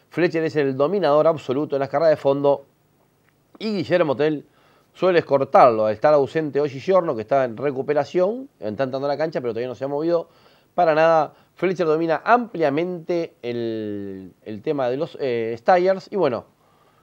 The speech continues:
en el futuro, obviamente, ahora lo espera el Gran Premio José Artigas, la revancha Ramírez, donde seguramente,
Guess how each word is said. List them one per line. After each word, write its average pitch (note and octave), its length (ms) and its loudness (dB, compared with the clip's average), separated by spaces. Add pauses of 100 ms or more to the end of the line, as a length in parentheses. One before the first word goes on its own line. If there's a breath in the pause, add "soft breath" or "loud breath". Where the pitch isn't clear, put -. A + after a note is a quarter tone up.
(120)
en B2+ 160 -4
el D#3+ 100 -2
futuro, D3 420 0
obviamente, C3+ 340 0
ahora C3+ 140 2
lo B2+ 60 2
espera C#3 420 0
el A#2 100 -4
Gran C3+ 180 -4
Premio C3 480 -6
José A2+ 280 -8
Artigas, D#3+ 420 -4
la C3+ 140 -2
revancha D3 380 0
Ramírez, C#3+ 360 -2
donde C#3+ 220 -2
seguramente, B2 640 -4